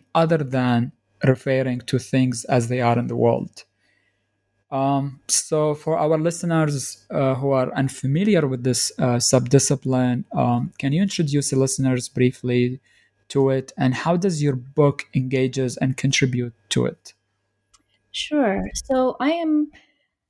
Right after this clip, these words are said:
Speaker 2: as you noted, trained as a linguistic anthropologist, which means that I am interested in the connections between language and social life. Um, and to me, language, um, despite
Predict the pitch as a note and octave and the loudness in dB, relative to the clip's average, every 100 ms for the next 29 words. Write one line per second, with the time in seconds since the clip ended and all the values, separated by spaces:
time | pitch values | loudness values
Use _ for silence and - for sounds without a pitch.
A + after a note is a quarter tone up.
0 | _ A3 G#3 B3+ A3+ G3+ G#3 - B3 A#3+ | _ -6 -2 0 2 0 -2 -4 0 2
1 | A#3 A3 A3+ G#3+ A3+ - G#3 G3+ F#3+ F#3 | 0 0 0 2 0 0 0 0 0 -2
2 | - F3 E3+ E3 D3+ - G#3 G#3 C4 B3+ | 0 0 0 0 -4 0 0 0 0 0
3 | C4 - A3 G#3+ G#3 - G#3 G3 F#3+ - | 0 0 -4 0 0 0 0 0 0 2
4 | A#3+ B3 B3+ - A3+ G#3+ G#3 A3+ G#3+ - | 0 2 -2 -2 0 0 0 0 -2 0
5 | G#3 F#3+ G3 - F3+ F#3 F3+ E3+ F3 E3+ | -2 0 -2 0 0 0 2 0 2 0
6 | E3 F3 F3 - D#3+ E3 D#3 F3 D#3 - | 0 0 0 0 0 0 2 2 0 -8
7 | _ _ _ _ - E3+ D#3+ E3+ D#3+ - | _ _ _ _ -4 0 0 0 -4 -2
8 | G3 G3 F#3+ A#3 A3+ A#3+ C4+ A3 G#3+ G#3+ | 0 0 0 -2 0 2 2 2 0 -2
9 | _ _ _ _ - G#3 A3 A#3 B3+ G#3 | _ _ _ _ -12 -4 0 0 0 2
10 | F#3+ F3+ F3+ - - F#3+ D3+ A#2+ - A3 | 0 0 -2 -4 -2 0 0 -2 -2 -2
11 | - - C#4 D4+ - - - | -2 -2 -2 -2 -4 -8 -10